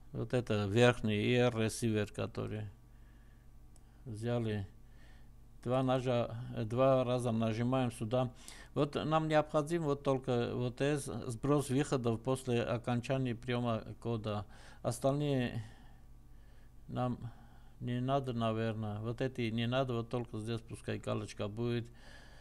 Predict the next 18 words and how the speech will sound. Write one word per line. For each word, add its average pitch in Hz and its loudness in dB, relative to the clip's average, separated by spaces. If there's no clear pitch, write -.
Добавляем 120 4
И 107 -2
К 120 2
приемник. 120 0
У - -2
нас 127 2
подключено 110 0
к - -14
второму 113 2
пину. 117 0
Вот 113 -4
второй 113 0
пин 120 -2
создать. 113 -2
Вот 117 -4
создали. 117 2
Теперь 165 4
надо 139 6